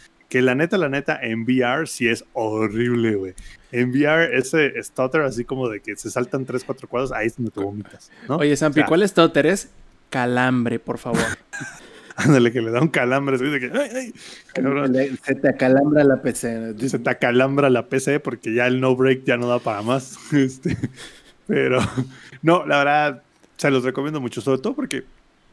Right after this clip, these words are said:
Speaker 1: no es tan caro, güey. Estamos hablando de un juego que lo pueden comprar en la Epic Store en, creo que seiscientos pesos, creo que es.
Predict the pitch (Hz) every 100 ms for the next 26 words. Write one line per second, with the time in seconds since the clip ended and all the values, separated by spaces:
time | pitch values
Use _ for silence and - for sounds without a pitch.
0 | _ _ _ 113 123 131 247 131 190 208
1 | 98 92 - - 127 170 143 147 147 139
2 | 143 139 127 113 127 131 120 117 123 120
3 | 113 127 113 - 123 120 117 107 - -
4 | 120 131 - 123 131 - - 127 151 135
5 | 127 120 117 190